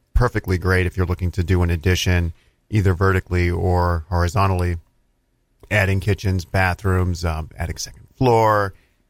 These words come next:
turning a garage into an in-law suite. These are all things that these, the home style and the two oh three K product are great for.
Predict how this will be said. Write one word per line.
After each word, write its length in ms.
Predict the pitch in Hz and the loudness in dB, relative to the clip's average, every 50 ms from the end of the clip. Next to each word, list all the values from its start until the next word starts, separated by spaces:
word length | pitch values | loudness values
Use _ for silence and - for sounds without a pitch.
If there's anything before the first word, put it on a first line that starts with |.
| _ - | _ -4
turning 200 | - 110 104 98 | -2 0 0 0
a 60 | 98 | -2
garage 560 | 90 71 78 87 92 95 92 90 92 82 80 85 | -4 -4 -4 -2 0 2 2 2 0 -2 -4 -8
into 280 | 87 82 - - 85 | -10 -10 -6 -6 -4
an 60 | 82 | -4
in-law 440 | 85 85 104 110 107 104 104 98 95 | -2 0 0 0 2 2 2 0 0
suite. 400 | 92 - - 98 98 95 92 - | -2 -6 -6 -4 -2 -2 -2 -2
These 180 | - 104 101 92 | -2 -2 -2 -2
are 100 | 101 98 | -2 0
all 140 | 92 90 90 | 0 -2 -2
things 320 | - - 98 90 90 85 | -2 -2 -2 -2 -2 -4
that 160 | - 87 - | -6 -8 -6
these, 340 | - 90 87 85 78 - - _ | -4 -4 -4 -4 -6 -8 -12 _
the 80 | - 95 | -4 -2
home 220 | 92 101 95 92 | 0 0 0 0
style 420 | - - 95 90 87 85 82 82 - | -2 0 0 0 2 0 0 -2 -4
and 200 | 85 90 87 82 | -4 -4 -4 -2
the 200 | 78 85 82 80 | -4 -6 -6 -6
two 180 | - - 98 90 | -6 -4 -2 -2
oh 40 | 85 | -2
three 140 | - - 85 | -2 -4 -4
K 180 | - 90 90 | -2 0 -2
product 440 | 87 - - 90 87 87 85 - - | 0 0 0 0 0 0 -2 -4 -6
are 60 | 85 | -12
great 280 | - 92 87 82 85 80 | -8 -4 -4 -4 -4 -4
for. 380 | - - 85 85 82 82 82 | -6 -6 -4 -4 -4 -4 -6